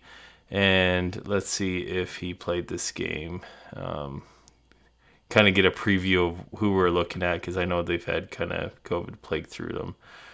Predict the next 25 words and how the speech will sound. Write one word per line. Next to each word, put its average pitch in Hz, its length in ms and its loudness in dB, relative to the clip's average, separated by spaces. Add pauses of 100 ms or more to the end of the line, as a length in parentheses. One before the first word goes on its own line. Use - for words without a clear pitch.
(420)
Um, 85 480 -4
yeah, 113 300 4
uh, 95 460 4
Lonzo 104 440 4
Ball, 95 520 6
now 107 200 6
I 101 40 6
remember 98 380 2
his 92 120 -2
name, 95 240 0
yay, 92 280 0 (420)
uh, 90 280 10
did 110 180 2
not 110 160 4
play 107 200 2
this 98 200 0
game, 82 240 -6
so, 90 400 -2 (260)
um, 87 440 -8 (180)
hopefully 101 400 0
he's 95 260 -2
doing 95 240 0
okay. 90 520 0 (880)
Um, 87 400 0 (420)
anyways, 92 520 0